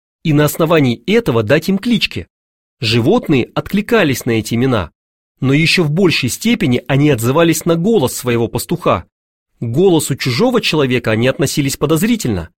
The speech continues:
Они или не реагировали на него, или, чувствуя опасность, в страхе разбегались. Сегодня Господь несколько раз указывает на эту особенность.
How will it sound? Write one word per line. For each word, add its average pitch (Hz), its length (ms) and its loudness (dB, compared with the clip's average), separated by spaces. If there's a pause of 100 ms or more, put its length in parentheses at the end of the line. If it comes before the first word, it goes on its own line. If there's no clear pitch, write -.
(420)
Они 170 320 2
или 180 320 0
не 151 180 2
реагировали 170 680 2
на 123 100 0
него, 101 400 -2 (340)
или, 208 280 2
чувствуя 143 480 0
опасность, - 560 -4 (180)
в - 80 -16
страхе 147 420 0
разбегались. 123 640 0 (600)
Сегодня 139 500 2
Господь 123 480 -2 (300)
несколько 135 520 0
раз 180 300 0
указывает 139 600 0
на 113 80 0
эту 113 240 0
особенность. 143 640 -2